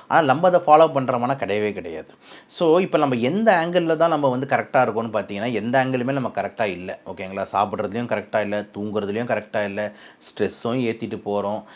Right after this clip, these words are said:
இன்னொரு சைடுல வந்து பார்த்தீங்கன்னா வந்து ஃபுட் ஹேபிட்ஸ்லயும் ப்ராப்ளம், எல்லா ஆங்கிள்லயும் பேட் ஹேபிட்ஸும் உள்ள இருக்குன்னும் போது, எந்த மாடிஃபையபிள் ரிஸ்க் ஃபேக்டருமே நம்மளால ஃபாலோ பண்ண முடியலன்ற ஒரு இடத்துல வந்து நிக்கிறோம். அப்படி இருக்கும்போது யங்கர் ஏஜ் ஹார்ட் அட்டாக்ஸ் வந்து வர்றதுக்கான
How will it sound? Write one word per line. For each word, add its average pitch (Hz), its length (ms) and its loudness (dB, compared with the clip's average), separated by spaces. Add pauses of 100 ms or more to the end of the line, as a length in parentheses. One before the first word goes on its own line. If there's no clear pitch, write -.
(140)
இன்னொரு 123 320 2
சைடுல 120 380 0
வந்து 120 80 -2
பார்த்தீங்கன்னா 110 440 -2
வந்து 107 220 -2
ஃபுட் 117 220 -6
ஹேபிட்ஸ்லயும் 110 520 -2
ப்ராப்ளம், 104 420 0
எல்லா 123 540 -2
ஆங்கிள்லயும் 113 340 -4
பேட் 107 220 2
ஹேபிட்ஸும் 98 420 -4
உள்ள 107 200 0
இருக்குன்னும் 98 380 -6
போது, 80 300 -12 (340)
எந்த 143 440 2
மாடிஃபையபிள் 143 800 2
ரிஸ்க் 117 280 -10
ஃபேக்டருமே 110 440 -4
நம்மளால 110 420 0
ஃபாலோ 107 260 2
பண்ண 90 160 -8 (100)
முடியலன்ற 92 300 -8
ஒரு 90 160 -4
இடத்துல - 160 -12
வந்து 87 160 -8
நிக்கிறோம். 76 320 -16 (280)
அப்படி 143 240 -2
இருக்கும்போது 175 480 0
யங்கர் 156 300 2
ஏஜ் 165 180 0
ஹார்ட் 135 160 2
அட்டாக்ஸ் 123 340 -2
வந்து 117 220 -2
வர்றதுக்கான 113 640 0